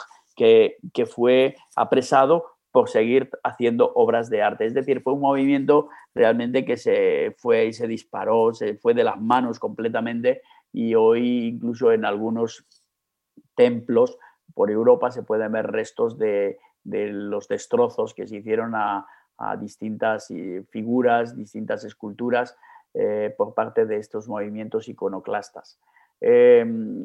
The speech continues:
otros artistas siguieron trabajando con el convencimiento de la limpieza de su actitud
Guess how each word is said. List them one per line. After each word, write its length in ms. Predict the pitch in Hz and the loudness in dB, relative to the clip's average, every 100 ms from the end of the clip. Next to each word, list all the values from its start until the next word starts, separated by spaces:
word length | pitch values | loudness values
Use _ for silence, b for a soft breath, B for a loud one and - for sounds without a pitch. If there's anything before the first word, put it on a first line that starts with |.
| - - | -8 4
otros 400 | 156 160 160 160 | 4 6 4 4
artistas 480 | 143 165 143 151 | -4 -6 -2 -2
siguieron 340 | 147 123 127 127 | 0 -2 -2 -2
trabajando 460 | 123 113 - 123 | -2 -2 -2 -4
con 200 | 127 123 | -2 -2
el 100 | 113 | -4
convencimiento 640 | 110 107 107 107 113 123 127 | -6 -6 -6 -8 -8 -4 0
de 100 | 120 | 0
la 140 | 107 | 0
limpieza 680 | 98 98 95 - 196 202 120 | -2 -6 -10 -2 2 2 0
de 120 | 98 | -8
su 140 | 98 101 | -8 -10
actitud 420 | - 90 87 82 | -12 -18 -16 -18